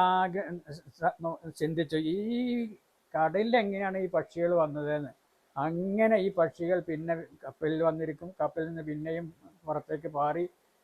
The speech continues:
വെള്ളത്തിൽ കൂടി അങ്ങനെ മേലെ കൂടി അങ്ങനെ. അപ്പം മനസ്സിലായത് ആ കപ്പലിൻ്റെ മുകളിൽ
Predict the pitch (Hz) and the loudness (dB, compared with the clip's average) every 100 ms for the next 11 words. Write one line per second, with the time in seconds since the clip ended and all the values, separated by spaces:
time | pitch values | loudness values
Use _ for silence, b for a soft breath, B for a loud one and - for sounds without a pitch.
0 | _ 147 151 156 151 151 165 165 160 165 | _ -4 -2 -2 -4 -4 0 0 0 -4
1 | 165 165 160 156 151 151 160 165 165 160 | -4 -6 -6 -4 -4 -6 -2 -2 -2 -6
2 | 156 _ _ _ 151 165 151 151 - 185 | -8 _ _ _ -6 -4 -2 -2 0 6
3 | 170 170 165 160 156 175 156 139 - - | 8 10 8 6 4 4 0 -2 -4 -2
4 | 175 175 175 180 180 156 147 151 156 175 | 0 0 -2 -2 -2 -2 -2 0 2 2